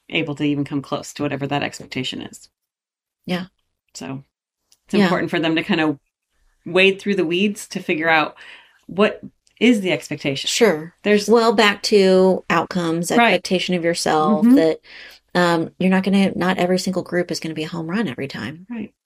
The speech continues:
Speaker 2: Um, but you can help yourself by asking questions and
Speaker 1: Right.
Speaker 2: knowing what the precedent is or,
Speaker 1: Mm-hmm.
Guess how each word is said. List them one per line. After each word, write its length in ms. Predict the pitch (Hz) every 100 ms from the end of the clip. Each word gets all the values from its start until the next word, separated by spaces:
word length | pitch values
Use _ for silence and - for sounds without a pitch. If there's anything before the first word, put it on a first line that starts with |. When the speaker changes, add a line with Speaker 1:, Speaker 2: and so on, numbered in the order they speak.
| _
Speaker 2:
Um, 280 | 175 170 156
but 160 | 180
you 80 | 180
can 120 | 180
help 220 | 180 190 185
yourself 480 | 180 175 151 196 -
by 480 | 165 151 151 156 -
asking 340 | 147 151 170
questions 600 | 151 156 - 156 151 151
and 200 | 143 151
Speaker 1:
Right. 100 | 160
Speaker 2:
knowing 460 | 196 185 156 185 190 _ - - _
what 180 | - 165
the 60 | 151
precedent 560 | - 165 175 165 156 151
is 420 | 151 160 180 185
or, 200 | 185 147
Speaker 1:
Mm-hmm. 180 | 175